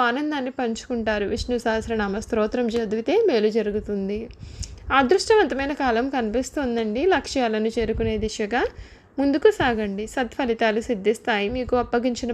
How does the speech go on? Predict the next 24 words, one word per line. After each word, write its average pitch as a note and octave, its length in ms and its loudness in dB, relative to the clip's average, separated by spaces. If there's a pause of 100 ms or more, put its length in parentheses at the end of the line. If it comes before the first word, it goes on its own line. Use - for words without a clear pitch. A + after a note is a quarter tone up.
బాధ్యతలను A3+ 600 0
సక్రమంగా G#3+ 520 0 (100)
నిర్వర్తించి A3+ 580 0 (140)
అందరి G#3+ 400 -2
నుండి F#3+ 280 -2
కూడా G#3+ 200 2 (800)
ప్రశంసలను E4 680 4 (100)
అందుకుంటారు. G#3+ 600 -2 (120)
పెద్దలు A#3 340 0
మీ A#3+ 140 -2
పనితీరుతో G#3 540 0 (100)
సంతృప్తి G3+ 500 -2
చెందుతారు. G#3+ 560 -2 (720)
మరువలేని F#4+ 560 8
విజయాలను C4 520 0
సొంతం A3+ 280 -2 (100)
చేసుకుంటారు. A3 600 -4
ఒక్కో F4 160 2 (100)
కీలకమైన E4+ 440 2 (100)
విషయంలో C4 460 -4
మీ B3+ 120 -2
యొక్క B3 140 -4 (100)
ఆలోచన C4 360 -2 (100)
ధోరణికి A#3 360 2